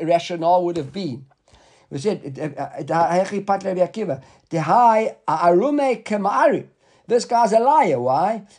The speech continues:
Savar iya min shtayim. If I say shtayim, pa, I need a shvua. I need to make a shvua. Ema shalosh, that when I say shalosh, Dahave Kamei Shel Aveda Ve'iftar.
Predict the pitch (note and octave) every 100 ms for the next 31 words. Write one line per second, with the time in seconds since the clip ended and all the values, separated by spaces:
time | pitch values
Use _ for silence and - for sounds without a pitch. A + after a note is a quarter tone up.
0 | _ - A#3+ C4 G#3+ F#3 - D4 A#3+ G3+
1 | F#3+ E3+ - F#3+ F3 F3 F3 F3 F3 F3+
2 | F3+ D#3+ _ _ _ _ - C#4 C4+ A3
3 | F#3 F#3 D3 F#3 F3 - F3 F3 F3+ F3+
4 | E3 G3 C#4+ A3 - _ _ _ - E3+
5 | F#3+ F#3+ F3+ F3+ - C4 F#3+ - _ _
6 | _ - G3 G#3+ G3 G3+ A#3+ B3+ G#3+ G3+
7 | F#3 A3+ A3+ G#3+ A#3 D4 C#4+ C#4 - _
8 | _ - F#3 F3+ A#3 A#3 G#3+ G#3 F#3+ A3
9 | G#3+ G#3 F#3+ F#3+ F3+ B3 A#3 - A#2